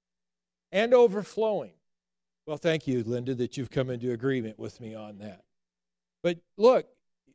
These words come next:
you can, you're blessed. But, you know, when you read that, then all of a sudden you read all this blessing, and then you start reading all these curses. And you're like, "Oh, my gosh,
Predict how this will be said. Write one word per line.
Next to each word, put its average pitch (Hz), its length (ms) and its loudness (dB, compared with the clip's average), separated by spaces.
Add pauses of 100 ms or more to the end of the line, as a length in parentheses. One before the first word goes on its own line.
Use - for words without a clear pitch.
(300)
you 175 220 -2
can, 214 180 -6
you're 220 200 0
blessed. 196 720 -4 (260)
But, 185 160 -8
you 254 80 -8
know, 240 140 4
when 196 180 2
you 175 100 0
read 247 240 -2
that, 180 200 0
then 185 160 0
all 190 180 2
of 170 60 2
a - 20 0
sudden 214 240 0
you 185 100 2
read 170 160 4
all 160 160 2
this 131 160 -4
blessing, 170 560 -6
and 147 140 -6
then 156 140 -6
you 147 100 -4
start 147 320 -8
reading 143 240 -10
all 135 160 -10
these 143 200 -10
curses. - 520 -10
And 131 120 -20
you're 143 140 -12
like, 127 260 -10
"Oh, 220 140 -14
my 123 340 -20
gosh, 208 280 -20